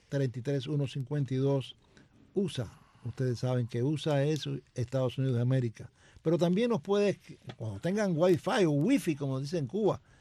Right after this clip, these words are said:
cuando ustedes estén conectados, pues nos pueden enviar también un mensaje por email, por correo electrónico, a nuestro programa La Medicina al Día con el Miami Medical Team, y, y la dirección que nos pueden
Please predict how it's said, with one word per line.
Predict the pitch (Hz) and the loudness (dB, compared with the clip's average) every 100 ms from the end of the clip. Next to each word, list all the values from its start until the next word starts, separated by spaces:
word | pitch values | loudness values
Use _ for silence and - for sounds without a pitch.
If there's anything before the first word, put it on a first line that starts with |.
| _ _ | _ _
cuando | 117 113 | -6 -4
ustedes | 143 156 | 0 2
estén | 147 175 | 2 2
conectados, | 175 175 160 113 170 151 131 - - - _ - | 0 2 0 2 4 6 4 -4 -18 -20 _ -4
pues | 139 | 0
nos | 123 123 | 0 0
pueden | 147 156 156 | 0 2 2
enviar | 143 135 151 139 | 0 2 0 0
también | 135 143 147 | 0 0 0
un | 139 | 0
mensaje | 127 - 143 139 131 - - | -2 0 0 0 -2 -12 -4
por | 135 135 - | 0 0 -2
email, | 135 127 185 180 135 127 139 - | -2 2 2 4 4 2 -4 -8
por | 127 120 | -8 -6
correo | 127 127 139 | -4 -2 0
electrónico, | 131 117 185 190 160 120 139 139 _ - _ _ - | 0 0 2 4 4 2 -4 -8 _ -20 _ _ -4
a | |
nuestro | 131 147 147 | 0 0 0
programa | 127 143 143 | 0 2 2
La | 127 | 2
Medicina | 120 120 110 - 139 131 123 - _ _ _ | 0 -2 -2 -2 -2 0 -4 -8 _ _ _
al | 123 135 | -2 0
Día | 151 196 139 170 - _ _ _ | 2 4 2 0 -10 _ _ _
con | 131 | -2
el | 123 | 0
Miami | 123 139 135 | 2 2 2
Medical | 139 127 123 123 | 2 0 -2 -2
Team, | 196 170 117 - - _ _ - | 0 0 -2 -8 -20 _ _ 0
y, | 151 160 160 | 2 2 0
y | 151 135 | 0 2
la | 131 | 2
dirección | 135 127 120 170 175 156 | 2 2 0 2 4 2
que | 139 | 0
nos | 127 | -2
pueden | - 151 156 156 | 0 2 2 0